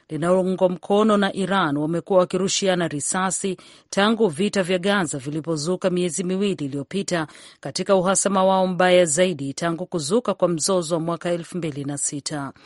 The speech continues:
Vurugu hizo kwa kiasi kikubwa zimeshuhudiwa katika eneo la mpakani. Shambulio la anga la Israel katika mji wa Aitaron liliharibu nyumba tano na nyingine nyingi, alisema Ali Hijazi,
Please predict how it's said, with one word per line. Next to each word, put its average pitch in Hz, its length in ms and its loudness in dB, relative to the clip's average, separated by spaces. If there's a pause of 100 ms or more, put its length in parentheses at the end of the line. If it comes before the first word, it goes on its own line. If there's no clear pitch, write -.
(340)
Vurugu 214 340 6
hizo 233 380 6
kwa 208 120 2
kiasi 202 380 2
kikubwa 214 460 0
zimeshuhudiwa 196 800 0
katika 185 300 -2
eneo 180 360 0
la 139 120 -4
mpakani. 139 760 -8 (360)
Shambulio 196 500 2
la 190 200 0
anga 190 300 0
la 170 200 -2
Israel 175 580 0
katika 170 440 -4
mji 202 420 0
wa 160 380 -2
Aitaron 175 720 -4 (380)
liliharibu 202 760 4
nyumba 190 300 2
tano 196 400 0
na 190 100 0
nyingine 175 400 0
nyingi, 147 440 -2
alisema 165 540 -4
Ali 170 220 -4
Hijazi, 170 680 -2